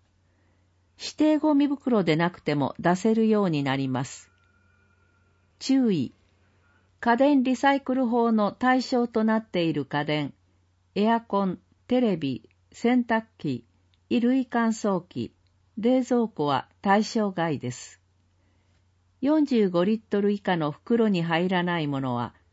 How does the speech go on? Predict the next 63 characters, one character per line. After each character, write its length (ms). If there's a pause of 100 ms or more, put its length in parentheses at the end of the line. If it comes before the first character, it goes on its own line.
(160)
大 200
型 280
ゴ 160
ミ 200
受 240
付 260
セ 200
ン 60
タ 220
ー 40
に 320
申 220
し 100
込 200
ん 60
で 120
く 100
だ 140
さ 180
い。 100 (960)
大 220
型 260
ゴ 160
ミ 140
処 140
理 100
券 300
は 240
不 180
要 260
で 160
す。 220 (1120)
傘 380
は 220 (100)
袋 440
に 160
入 80
れ 160
ず、 240 (300)
金 240
属 320
ゴ 140
ミ 120
と 140
し 160
て 240
そ 180
の 140
ま 140
ま 140
捨 120
て 120
ら 120
れ 140
る 120
よ 160
う 40
に 120
な 140
り 100
ま 140
し 160
た。 220